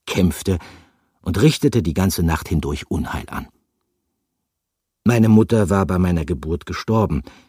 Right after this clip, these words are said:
und als Halbwüchsiger habe ich diese Tragödie als Vorwand für mein zerstörerisches Verhalten verwendet. In nachdenklichen Augenblicken suchte ich manchmal die Einsamkeit einer Kapelle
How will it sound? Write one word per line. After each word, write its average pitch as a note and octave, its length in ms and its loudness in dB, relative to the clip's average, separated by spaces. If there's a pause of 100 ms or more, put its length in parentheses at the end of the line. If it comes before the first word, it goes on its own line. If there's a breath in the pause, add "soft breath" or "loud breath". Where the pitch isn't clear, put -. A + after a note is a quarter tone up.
(520 loud breath)
und - 160 -4
als - 260 -6
Halbwüchsiger A2+ 760 -2
habe F#2+ 140 -2
ich F2+ 60 -8
diese G2 260 -2
Tragödie F#2+ 600 0
als - 220 -10
Vorwand F2+ 600 0
für - 160 -8
mein E2 240 0
zerstörerisches D2 880 -6
Verhalten D2 440 -8
verwendet. C2+ 500 -12 (1300)
In E2 140 0
nachdenklichen E2+ 680 0
Augenblicken D#2+ 680 -4
suchte - 320 -6
ich - 140 -8
manchmal E2 380 -2
die D2 180 -8
Einsamkeit D#2 680 -4
einer D#2 160 -6
Kapelle - 520 -8